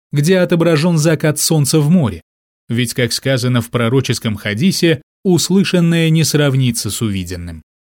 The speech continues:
Приводит Аль-Хаким ат-Табарани. Разве изображённое на этих фотографиях не подобно тому, что точнейшим образом описывается в Коране? Разве смотрящему на них не кажется, словно солнце заходит в мутный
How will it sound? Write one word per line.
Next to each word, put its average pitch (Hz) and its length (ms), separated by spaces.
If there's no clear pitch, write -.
Приводит 113 520
Аль-Хаким 147 640
ат-Табарани. 117 840
Разве 131 420
изображённое 131 840
на 127 240
этих 131 240
фотографиях 131 840
не 156 200
подобно 160 540
тому, 160 320
что - 180
точнейшим 160 680
образом 156 480
описывается 123 800
в - 80
Коране? 90 500
Разве 175 400
смотрящему 175 760
на 165 120
них 175 240
не 170 140
кажется, 190 500
словно 175 420
солнце 165 420
заходит 147 520
в 120 80
мутный 165 460